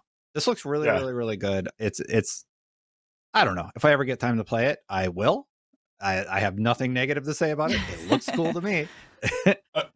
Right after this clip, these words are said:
Speaker 2: I mean, if you like coffee, then this character is for you. I, th-, I think that's the, the way that this will get mar-, if they don't, if Bandai and Namco don't do some wild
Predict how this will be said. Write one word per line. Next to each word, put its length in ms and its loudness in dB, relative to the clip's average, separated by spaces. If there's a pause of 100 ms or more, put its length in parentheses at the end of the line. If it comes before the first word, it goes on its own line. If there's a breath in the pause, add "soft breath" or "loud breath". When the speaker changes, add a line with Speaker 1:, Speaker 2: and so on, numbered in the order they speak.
Speaker 2:
I 60 -4
mean, 140 2
if 80 -6
you 80 0
like 160 -2
coffee, 360 0
then 140 0
this 140 -4
character 280 2
is 80 0
for 140 -2
you. 220 0 (200)
I, 160 2
th-, 160 0
I 40 2
think 140 -2
that's 220 -2
the, 160 0
the 120 0
way 160 0
that 180 -6
this 160 2
will 80 -6
get 320 2
mar-, 100 -2
if 340 2
they 180 4
don't, 120 -2
if 100 2
Bandai 540 0
and 80 -2
Namco 380 0
don't 220 0
do 120 -2
some 280 -2
wild 340 2